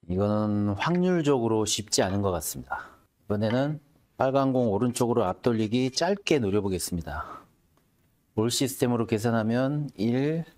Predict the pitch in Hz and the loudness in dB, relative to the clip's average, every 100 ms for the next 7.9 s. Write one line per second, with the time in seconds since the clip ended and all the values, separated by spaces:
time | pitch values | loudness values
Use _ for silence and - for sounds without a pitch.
0 | _ _ _ _ - 113 113 120 123 139 | _ _ _ _ -2 0 2 2 2 2
1 | 151 - 101 107 - 107 107 135 175 175 | 0 -2 -4 0 0 0 2 0 -2 -6
2 | _ _ _ _ _ _ 107 113 - 117 | _ _ _ _ _ _ -4 -2 0 0
3 | 123 143 160 165 _ _ - 147 139 123 | 0 0 -4 -8 _ _ -8 -6 -2 0
4 | 120 139 156 - - - 107 - 117 110 | 0 0 -2 -6 -12 -4 -2 -2 -2 0
5 | 127 156 160 - 101 110 - 117 113 110 | 0 -2 -4 -6 -4 -4 -2 0 0 0
6 | 95 85 82 _ _ _ - 85 85 98 | -2 -4 -8 _ _ _ -16 -14 -10 -4
7 | 110 117 _ 165 143 120 92 80 | -4 -6 _ 0 2 2 0 -4